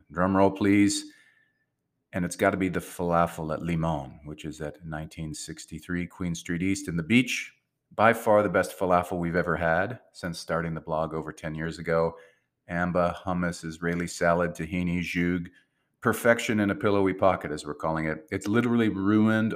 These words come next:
all other falafels for us, but in the best possible way.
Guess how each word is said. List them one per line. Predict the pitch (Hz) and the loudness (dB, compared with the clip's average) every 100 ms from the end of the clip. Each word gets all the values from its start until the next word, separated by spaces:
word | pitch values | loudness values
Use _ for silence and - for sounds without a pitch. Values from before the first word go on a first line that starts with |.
| - | 4
all | 95 95 | 6 6
other | 90 90 | 6 2
falafels | - 87 85 85 104 95 | 0 0 2 2 -2 -6
for | 95 92 | 0 2
us, | 123 - - | 2 -2 -10
but | 87 85 - | -10 -10 -10
in | 82 | -8
the | 76 | -4
best | 80 - | -4 -4
possible | - 80 - 90 85 | 0 0 0 -6 0
way. | 90 87 | 2 0